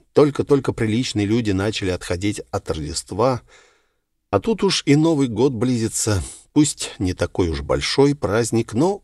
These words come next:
когда душе хочется праздника, то тут впору и начать отмечать День приятного вечера, не то что Новый год. Тем более, что войне явно конец,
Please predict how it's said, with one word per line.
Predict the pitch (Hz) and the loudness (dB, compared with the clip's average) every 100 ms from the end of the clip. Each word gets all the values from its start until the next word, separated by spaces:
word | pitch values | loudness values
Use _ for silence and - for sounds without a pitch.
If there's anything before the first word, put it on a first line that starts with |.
| _ | _
когда | - 147 131 135 | 2 4 4 2
душе | 117 - 113 | 2 0 0
хочется | - 98 87 - | 0 0 -4 -6
праздника, | 78 127 147 127 120 110 | 0 0 2 0 0 -2
то | - 107 | -2 -2
тут | 156 151 | -2 -4
впору | - - 147 147 | -4 2 4 4
и | 135 127 | 2 0
начать | 123 117 120 135 | 0 0 0 0
отмечать | 123 113 110 131 117 | 0 -2 0 0 2
День | 92 127 | 2 2
приятного | 120 113 127 127 135 | 4 2 2 2 2
вечера, | 120 87 113 113 90 76 | 2 2 0 0 -4 -4
не | 73 | -4
то | 71 98 | -4 -6
что | - 92 | -4 -4
Новый | 78 71 | -4 -6
год. | 69 - - - - - _ _ _ _ _ _ _ _ | -8 -10 -10 -20 -20 -20 _ _ _ _ _ _ _ _
Тем | - 196 | 4 6
более, | 202 190 160 | 6 6 2
что | - 131 | 0 0
войне | 104 92 110 175 | 2 0 0 0
явно | 101 151 117 | 0 -2 -2
конец, | 85 76 76 135 185 - - | -4 -6 -4 -4 -4 -4 -6